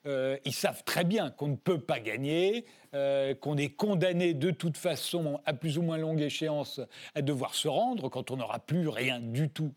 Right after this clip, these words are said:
à manger. Donc on entame des négociations, vous les racontez, euh, Jules Favre part tout seul, euh, dans, euh, dans un, dans un fiacre et il va re-, il franchit toutes les lignes prussiennes, il va, il va discuter avec,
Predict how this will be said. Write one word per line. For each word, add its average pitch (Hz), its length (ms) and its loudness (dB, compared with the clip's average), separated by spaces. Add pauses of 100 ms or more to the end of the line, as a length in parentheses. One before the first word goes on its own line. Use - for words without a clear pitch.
à 135 60 -8
manger. 135 480 -2 (240)
Donc 185 220 0
on 160 160 0
entame 254 340 2
des 214 100 4
négociations, 170 720 0
vous 208 120 2
les 151 100 2
racontez, 160 640 0 (280)
euh, 156 120 0
Jules 156 240 2
Favre 214 480 0
part - 340 -4
tout 160 140 0
seul, 214 540 0 (280)
euh, 147 640 2
dans, 165 260 2
euh, 147 300 2
dans 151 300 0
un, 131 280 0 (240)
dans 175 200 2
un 147 120 0
fiacre 226 500 0
et 147 80 2
il 147 140 2
va 240 380 2
re-, 165 540 0 (240)
il 143 100 -2
franchit 214 520 2
toutes 170 180 -2
les 190 120 2
lignes 180 200 2
prussiennes, 233 440 -4
il 151 140 0
va, 240 300 -2 (280)
il 151 120 0
va 220 80 4
discuter 226 440 0
avec, 196 180 -2